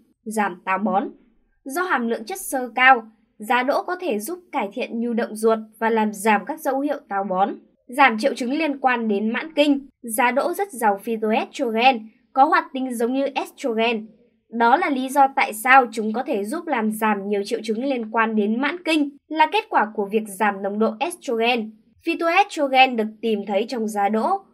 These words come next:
cũng có hiệu quả trong việc chống lại bệnh loãng xương liên quan đến mãn kinh, chống lão hóa da. Đây là một trong những tác dụng giá đỗ mang đến cho cơ thể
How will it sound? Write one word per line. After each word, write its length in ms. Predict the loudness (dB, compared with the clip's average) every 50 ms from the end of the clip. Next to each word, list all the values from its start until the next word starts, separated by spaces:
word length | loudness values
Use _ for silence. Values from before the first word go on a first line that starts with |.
| _ _
cũng 180 | -16 -14 -6 0
có 100 | 2 2
hiệu 180 | 2 2 -2 -4 -2
quả 220 | 0 2 2 2 0 -4 _
trong 220 | -10 -8 -6 -6 -4
việc 140 | -4 -6 -6 -8 -8
chống 200 | -6 -4 -4 -2
lại 200 | -2 -4 -4 -4
bệnh 280 | -6 -8 -8 -6 -6 -4
loãng 220 | -4 -4 -6 -6
xương 320 | -6 0 2 2 2 2 0 -6 -10
liên 180 | -10 -10 -10
quan 280 | -6 -4 -2 -2 -2 -2
đến 160 | -6 -6 -4
mãn 240 | -4 -6 -6 -4 0
kinh, 300 | 0 0 0 0 -4 -8 -18 _ _ _ _
chống 240 | -6 -4 -2 -2 0
lão 180 | -2 -4 -4 -6
hóa 220 | -6 -6 -4 -4
da. 360 | 0 2 4 4 4 2 0 -10 _ _ _ _ _ _ _ _ _ _ _ _ _ _ _ -4
Đây 220 | 0 0 2 2
là 80 | 2 2
một 160 | 2 0 -2 -2
trong 160 | -4 -4 -4 -4
những 220 | -4 -6 -8 -4
tác 200 | -4 -4 -2 -2
dụng 280 | -4 -6 -6 -6 -6 -8
giá 240 | -6 -4 -2 -2
đỗ 180 | -2 0 0 0
mang 280 | 0 0 0 0 0 2
đến 260 | 2 2 2 2 0
cho 120 | -4 -6
cơ 180 | -4 -2 -4 -2 0
thể 280 | 2 2 2 2 0